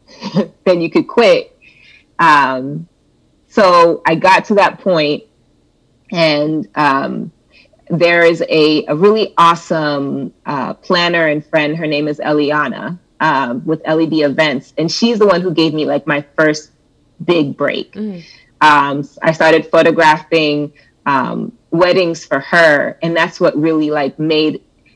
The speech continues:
Speaker 1: a shift, um, in our business. That's what really, you know, created that shift.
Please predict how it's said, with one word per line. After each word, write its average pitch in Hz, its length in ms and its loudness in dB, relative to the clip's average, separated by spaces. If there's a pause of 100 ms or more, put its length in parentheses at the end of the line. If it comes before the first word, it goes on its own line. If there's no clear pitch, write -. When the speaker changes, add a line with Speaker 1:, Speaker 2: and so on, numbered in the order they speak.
(320)
Speaker 1:
a 147 120 -4
shift, - 680 -2 (220)
um, 131 440 -6
in 156 120 -4
our 139 120 0
business. 143 680 -4
That's 143 200 -6
what 139 120 -2
really, 156 220 -2 (260)
you 160 100 -4
know, - 220 -6 (160)
created 160 460 2
that - 200 -2
shift. - 340 -6